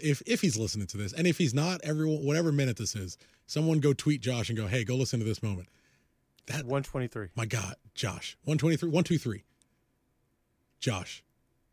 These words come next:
Speaker 1: that's the level of petty I'm looking for, my man. That's the le-, that's wh-, that's, this is the mo-, that was the moment I knew you could replace Ed on this show. That's the exact level of petty I'm looking for. Every fucking time that dude tweets, Josh is like, "Nah,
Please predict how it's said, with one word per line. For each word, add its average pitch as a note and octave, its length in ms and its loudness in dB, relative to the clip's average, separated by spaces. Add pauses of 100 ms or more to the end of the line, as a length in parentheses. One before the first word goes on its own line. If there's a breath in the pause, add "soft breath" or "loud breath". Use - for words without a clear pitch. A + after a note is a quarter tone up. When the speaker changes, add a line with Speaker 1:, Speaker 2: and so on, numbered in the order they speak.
(340)
Speaker 1:
that's B2 200 -2
the D3+ 60 4
level B2+ 220 4
of A#2+ 60 0
petty C3 220 4
I'm A#2 120 2
looking A#2+ 220 0
for, G#2+ 220 -2
my G2+ 100 -2
man. G2 300 0 (480)
That's C3 200 0
the E3 80 4
le-, C#3+ 200 2 (140 loud breath)
that's C#3+ 180 -4
wh-, F#3 120 -4 (460 soft breath)
that's, F3 240 0 (340)
this G#3 160 4
is G#3+ 80 0
the G#3 60 6
mo-, F#3+ 240 6
that G3 160 0
was A#3+ 100 6
the G3 80 2
moment G3 260 4
I D#3 60 4
knew D3+ 300 6
you B2+ 160 0
could C3+ 140 2
replace A2+ 360 0
Ed A#2 200 0
on G#2+ 100 2
this G2+ 140 0
show. G#2+ 180 -8 (340 soft breath)
That's C#3 200 0
the E3+ 100 4
exact C#3 320 4
level D3 240 6
of B2+ 80 0
petty B2+ 220 4
I'm A2 120 2
looking F#2+ 200 -2
for. - 140 -16 (300 loud breath)
Every F#3 380 2
fucking E3 460 -2
time E3 340 0
that D3+ 180 2
dude C#3+ 220 2
tweets, C3 360 0 (240 loud breath)
Josh A#2 300 0
is B2+ 120 0
like, A2 260 -2 (680 loud breath)
"Nah, G#2 840 -2